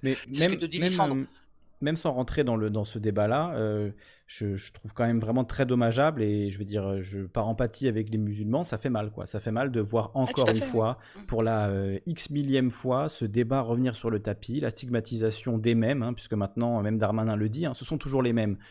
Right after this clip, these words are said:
Speaker 1: On sait très bien, euh, ce qu'il entend par là. Enfin bon, c'est, c'est
Speaker 2: Quand il y
Speaker 1: absolument
Speaker 2: en a un, ça
Speaker 1: dégueulasse.
Speaker 2: va, euh,
Speaker 1: Et
Speaker 2: c'est quand
Speaker 1: oui,
Speaker 2: il y en a
Speaker 1: voilà,
Speaker 2: plusieurs que ça va pas.
Speaker 1: exactement, c'est ça. On est toujours là-dedans, quoi. Ça fait quinze ans qu'on est là-dedans.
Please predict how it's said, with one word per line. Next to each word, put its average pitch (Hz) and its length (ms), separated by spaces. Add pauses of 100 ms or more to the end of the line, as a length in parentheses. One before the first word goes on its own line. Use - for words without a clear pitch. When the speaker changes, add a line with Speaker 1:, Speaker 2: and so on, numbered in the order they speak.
(160)
Speaker 1:
On 104 80
sait 101 140
très - 160
bien, 113 340
euh, 92 220
ce - 80
qu'il 117 160
entend 107 200
par 101 200
là. 117 160
Enfin 120 180
bon, 98 140
c'est, - 200
c'est 101 340 (480)
Speaker 2:
Quand 139 280
il 127 60
y - 20
Speaker 1:
absolument - 20
Speaker 2:
en 123 60
a 127 60
un, 120 40
ça 110 60
Speaker 1:
dégueulasse. 131 320
Speaker 2:
va, 123 460
euh, - 60
Speaker 1:
Et 117 200
Speaker 2:
c'est 107 120
quand 110 100
Speaker 1:
oui, 151 40
Speaker 2:
il 156 40
y - 20
en - 20
a - 40
Speaker 1:
voilà, 190 100
Speaker 2:
plusieurs 127 120
que 123 60
ça 156 80
va - 80
pas. 208 60
Speaker 1:
exactement, 208 200
c'est - 120
ça. 160 160
On 117 100
est 113 100
toujours 170 200
là-dedans, 151 260
quoi. 98 160
Ça 107 160
fait - 160
quinze 135 240
ans 156 60
qu'on 123 160
est 110 60
là-dedans. 110 380